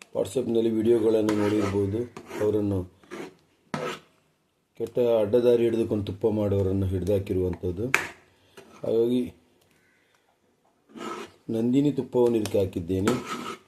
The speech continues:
Almost ನಂದಿನಿಯವರು ಸರ್ಕಾರದ ಅಧೀನದಲ್ಲಿರುವಂಥ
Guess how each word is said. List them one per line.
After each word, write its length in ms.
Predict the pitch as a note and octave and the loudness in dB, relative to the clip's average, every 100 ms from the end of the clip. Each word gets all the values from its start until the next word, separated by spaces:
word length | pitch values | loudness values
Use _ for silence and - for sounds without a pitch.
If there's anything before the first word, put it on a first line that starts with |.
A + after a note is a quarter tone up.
| _ _ _ _ _ - | _ _ _ _ _ -4
Almost 480 | G#2+ A#2+ B2 - | -2 0 -2 -4
ನಂದಿನಿಯವರು 840 | A2+ G#2+ A2+ A#2+ A#2 A2+ A2+ A#2 - _ _ | -2 -2 0 2 4 4 2 -2 -8 _ _
ಸರ್ಕಾರದ 600 | - G2+ F#2+ A#2+ A2+ A2 G#2+ - _ - - - _ - _ - | -8 -6 0 2 4 2 0 -2 _ -18 -18 -20 _ -20 _ -6
ಅಧೀನದಲ್ಲಿರುವಂಥ 840 | G2+ A#2+ B2 A2 A2+ G#2+ G#2+ G2+ | 0 2 2 2 0 2 0 0